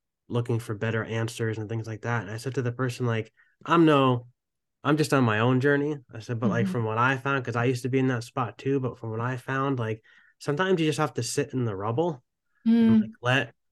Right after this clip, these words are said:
Speaker 1: things around you be smoking and on <laughs> fire, and, you know, just get to the point where, like, you just, just sit there."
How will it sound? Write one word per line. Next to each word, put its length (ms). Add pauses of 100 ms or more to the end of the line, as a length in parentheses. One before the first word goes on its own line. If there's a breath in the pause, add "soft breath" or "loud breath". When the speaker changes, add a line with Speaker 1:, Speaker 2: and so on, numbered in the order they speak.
(140)
Speaker 1:
things 280
around 340
you 80
be 140
smoking 680
and 100
on 120
<laughs> 100
fire, 480
and, 340 (300 loud breath)
you 80
know, 160
just 220
get 200
to 80
the 120
point 340
where, 180
like, 260 (520)
you 120
just, 240
just 180
sit 220
there." 320